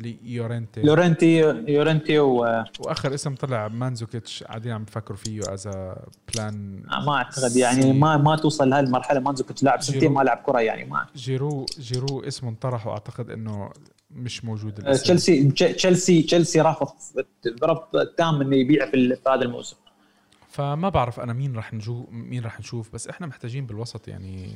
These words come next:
Speaker 1: ما، ما، بوجبا ما أعتقدش إنه يطلع كمان. يعني، آه،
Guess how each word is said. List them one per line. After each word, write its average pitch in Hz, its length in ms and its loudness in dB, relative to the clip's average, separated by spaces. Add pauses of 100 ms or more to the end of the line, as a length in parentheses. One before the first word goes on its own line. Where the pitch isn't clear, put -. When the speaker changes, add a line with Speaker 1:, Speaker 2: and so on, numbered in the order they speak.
(1600)
Speaker 1:
ما، 117 280 -10
ما، 123 220 -4
بوجبا 127 380 0
ما 120 80 0
أعتقدش 110 360 -6
إنه 107 160 -6
يطلع 101 260 -6
كمان. 98 460 -6 (100)
يعني، 156 380 -8
آه، 156 380 -10